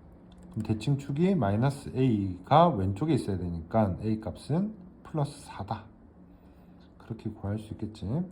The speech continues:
에이 제곱이 십육이니까 플러스 마이너스 사가 정답일 거고 얘가 플러스가 돼야지 왼쪽에서 대칭축이 만들어질 거다. 자, 사백이십이 번.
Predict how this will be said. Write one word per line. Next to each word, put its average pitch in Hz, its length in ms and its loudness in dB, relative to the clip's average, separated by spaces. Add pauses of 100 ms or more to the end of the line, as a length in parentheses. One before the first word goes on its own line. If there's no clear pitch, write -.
에이 131 200 4
제곱이 104 360 -4
십육이니까 131 840 0 (120)
플러스 120 300 -4
마이너스 98 380 -4
사가 110 260 -6
정답일 98 460 -6
거고 170 520 0 (480)
얘가 110 220 0
플러스가 190 440 2
돼야지 120 560 2
왼쪽에서 120 920 0 (540)
대칭축이 123 760 -6 (120)
만들어질 - 600 -12
거다. - 460 -10 (2500)
자, - 200 -8
사백이십이 147 680 4
번. 127 600 2